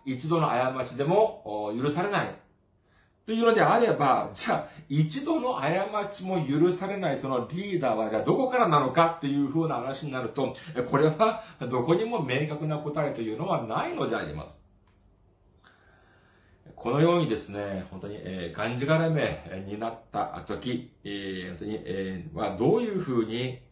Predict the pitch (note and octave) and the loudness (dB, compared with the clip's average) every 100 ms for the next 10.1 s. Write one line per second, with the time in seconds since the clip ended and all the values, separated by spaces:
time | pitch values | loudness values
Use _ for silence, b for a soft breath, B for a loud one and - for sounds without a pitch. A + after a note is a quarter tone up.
0 | G#2+ G2+ G#2+ G#2+ A2 G2 F#2+ G#2+ A2+ - | -12 -8 -6 -6 -4 -4 -2 0 -2 -4
1 | - F#2 F#2 G2 G2+ F#2+ D#2 F2+ D#2 G#2+ | -12 -12 -10 -8 -8 -10 -12 -14 -6 -4
2 | F#2+ F#2 D#2 - b b b b b b | -4 -6 -14 -16 b b b b b b
3 | b b b b b _ _ _ _ - | b b b b b _ _ _ _ -4
4 | A#3 C#4 D4+ B3+ E3 A#2+ A2+ B2+ C3 B2 | 2 4 4 2 0 0 -2 -2 0 4
5 | B2 B2+ C3 C3 G#2 G#2+ G#2 G#2 G2+ G2 | 4 4 2 2 -2 -2 0 0 0 -4
6 | - F3+ G3+ D3+ A#2 A2+ A2+ - G#2+ G2 | -2 -2 0 -2 -4 -8 -10 -6 -6 -8
7 | E2 G2 F#2 G#2 B2 A2 A2 C3 - A#3 | -10 -10 -8 -4 -4 0 0 4 4 4
8 | A3+ D3+ D#3 - - G#2 A2 D3 D3+ C#3+ | 2 0 0 0 0 0 0 2 2 0
9 | A2+ A#2 A2+ A2 G2 G2 A2 G#2+ G2+ F2+ | -4 -6 -6 -6 -8 -6 -8 -8 -10 -12
10 | D#2 | -14